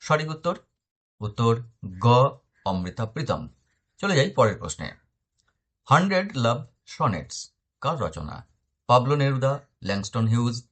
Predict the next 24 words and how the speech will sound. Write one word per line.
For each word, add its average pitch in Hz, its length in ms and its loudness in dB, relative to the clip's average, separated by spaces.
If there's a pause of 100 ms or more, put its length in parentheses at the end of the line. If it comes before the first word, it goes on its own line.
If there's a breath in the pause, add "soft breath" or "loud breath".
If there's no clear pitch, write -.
(120)
শেক্সপিয়র, 127 640 -2 (280)
আর্নেস্ট 104 500 -2 (140)
হেমিংওয়ে। 87 520 -2 (340)
হান্ড্রেড 139 540 2 (220)
লাভ 104 420 0
সনেটস - 680 -4 (280 soft breath)
কার 113 260 2 (300)
রচনা? 80 480 -10 (500)
দেখে 110 180 0
নেওয়া 139 200 2
যাক 143 160 0
উত্তর 165 280 -2 (680)
ক, - 300 2 (380)
পাবলো 101 340 0
নেরুদা। 82 480 -10 (680)
তো 185 60 -2
এই 202 180 0
ছিল 214 180 0
আমাদের 156 380 2
আজকে 117 380 -2
ছোট্ট - 320 -8
একটি 135 460 -4 (540)
মক 117 220 0
টেস্ট, 147 220 -2